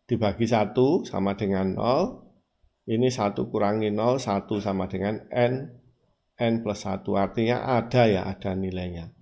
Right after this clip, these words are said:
Fungsi sepu-, seperti itu disebut analitik pada X sama dengan nol. Jadi kalau kita, eh,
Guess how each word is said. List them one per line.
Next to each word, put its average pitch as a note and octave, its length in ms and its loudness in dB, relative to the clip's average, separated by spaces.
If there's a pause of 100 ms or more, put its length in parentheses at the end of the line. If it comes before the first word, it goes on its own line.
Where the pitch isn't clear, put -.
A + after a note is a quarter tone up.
(360)
Fungsi C3+ 320 0
sepu-, C3+ 400 -2
seperti A#2+ 560 -2
itu C#3+ 640 -4 (400)
disebut A#2+ 560 0
analitik A#2 640 2
pada G2+ 560 -2
X B2+ 240 -4
sama G2 240 -6
dengan F#2 320 -6
nol. D#2+ 160 -8
Jadi - 240 -10
kalau A2 320 0 (720)
kita, A2 720 2 (1040)
eh, F#2 200 -10